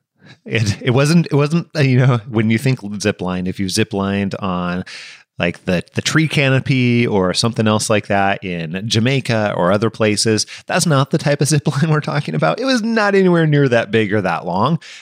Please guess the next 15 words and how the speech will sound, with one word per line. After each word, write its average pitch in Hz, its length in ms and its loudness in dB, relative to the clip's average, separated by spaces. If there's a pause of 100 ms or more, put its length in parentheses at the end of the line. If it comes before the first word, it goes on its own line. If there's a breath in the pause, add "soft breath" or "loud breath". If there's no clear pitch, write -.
but 131 200 0
it 139 120 4
was 156 500 2 (240)
a, 120 300 2
a 117 100 0
little 117 260 0
zip 98 280 -4
line, 92 340 -4 (300 loud breath)
and 104 640 -2
you 101 140 -10
could - 180 -12
grab 110 320 0
on 120 480 2
and 95 600 -8 (360 loud breath)
then 101 540 -2